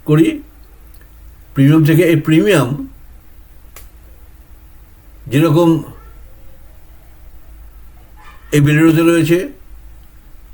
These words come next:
জ্যাকসন হাইটেও রয়েছে,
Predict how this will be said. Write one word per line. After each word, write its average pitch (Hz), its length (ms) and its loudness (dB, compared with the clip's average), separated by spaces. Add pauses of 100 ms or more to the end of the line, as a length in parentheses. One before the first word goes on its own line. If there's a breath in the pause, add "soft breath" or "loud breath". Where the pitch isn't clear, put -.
(760)
জ্যাকসন 139 340 0
হাইটেও 170 300 2 (2250)
রয়েছে, 160 300 2